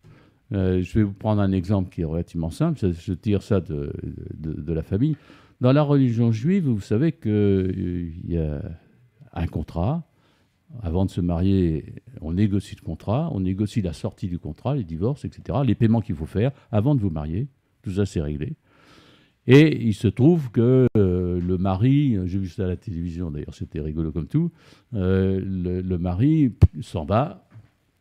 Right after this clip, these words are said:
puis il paye pas, il disparaît. Eh bien,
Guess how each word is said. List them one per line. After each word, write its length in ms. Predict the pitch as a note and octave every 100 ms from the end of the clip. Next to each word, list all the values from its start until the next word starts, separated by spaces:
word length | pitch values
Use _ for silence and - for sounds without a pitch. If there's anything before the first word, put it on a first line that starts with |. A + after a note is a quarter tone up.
| _
puis 120 | A#2+
il 60 | G#2
paye 160 | A#2
pas, 340 | G2+ G2 C#2+ C#2+ _ _ _ _ _ -
il 80 | F2
disparaît. 480 | G#2 - E2+ D#2 - _ _ - - - - _
Eh 100 | C#3
bien, 360 | B2+ B2+ A#2 F#2+